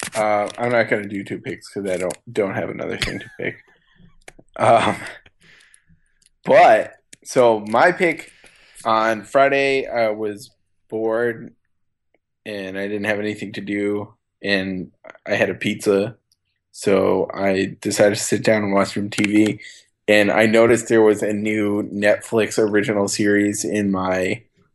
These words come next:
in my queue, or in, in the, like, recommended, you know, Netflix series. Um, and it's a Netflix, so, yeah, so I said this already, but it's an, it's a, it's a new Netflix original.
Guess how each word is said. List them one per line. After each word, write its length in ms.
in 220
my 300
queue, 720
or 320
in, 220
in 260
the, 140
like, 420
recommended, 1040
you 120
know, 200
Netflix 520
series. 560
Um, 420
and 140
it's 160
a 40
Netflix, 580
so, 380
yeah, 260
so 200
I 80
said 220
this 160
already, 340
but 100
it's 140
an, 220
it's 140
a, 320
it's 180
a 40
new 220
Netflix 580
original. 640